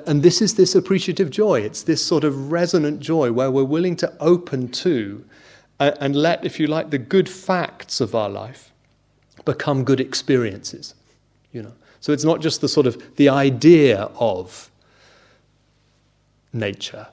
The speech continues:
or the idea of, you know, a sense of community, but really letting it in as an experience. And we can see just how easy, this is traditionally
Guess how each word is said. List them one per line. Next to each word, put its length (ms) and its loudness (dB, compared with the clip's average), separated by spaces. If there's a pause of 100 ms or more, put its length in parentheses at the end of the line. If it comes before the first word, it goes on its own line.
(120)
or 120 -4
the 220 -4
idea 840 -2 (120)
of, 400 -10 (640)
you 80 -20
know, 520 -20 (1000)
a 60 -10
sense 300 -2
of 100 -6
community, 580 -2
but 180 -8
really 360 2
letting 480 -2
it 100 0
in 220 0
as 120 -6
an 100 -8
experience. 840 -6 (1200)
And 120 4
we 80 6
can 220 0
see 480 0
just 460 -2
how 340 -2
easy, 600 -2 (200)
this 160 2
is 80 0
traditionally 640 2